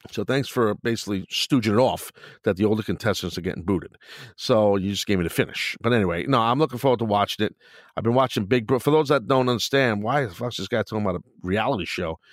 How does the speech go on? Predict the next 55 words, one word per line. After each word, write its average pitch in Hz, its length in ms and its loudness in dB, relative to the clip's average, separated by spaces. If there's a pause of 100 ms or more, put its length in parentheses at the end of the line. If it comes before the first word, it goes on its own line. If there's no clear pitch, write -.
(320)
I've 127 200 2
been 139 120 4
a 113 40 2
Big 123 280 0
Brother 123 260 4
fan, 113 460 2
a 98 80 -2
mark 120 440 2
for 127 120 -2
that 104 180 2
show 107 220 2
for 95 160 0
a 90 40 4
long 101 360 4
time. 90 260 0
I've 82 80 -4
watched 92 340 0
it 95 60 -6
for 101 120 0
a 98 40 4
lot 95 180 4
of 90 60 0
years 92 400 2
every 90 220 -2
summer. 87 360 0
So 87 360 0
my 85 160 -2
wife 87 260 0
and 95 100 -2
I, 85 140 0
that's, - 300 -8
you 95 80 0
know, 80 80 0
we 87 80 -2
watch 87 320 0
it. - 100 -18
So 90 260 -4 (320)
I'm 127 120 4
usually 123 200 2
watching 117 260 2
a 98 40 -6
shitload 110 320 0
of - 80 -2
sports 117 340 2
all 98 140 2
the - 60 -10
time 90 240 2
because 92 380 -8
doing 95 200 -4
sports - 340 -2
radio, 95 340 2
I 85 80 0
have 101 240 2
to. 80 160 -6
So, 92 340 0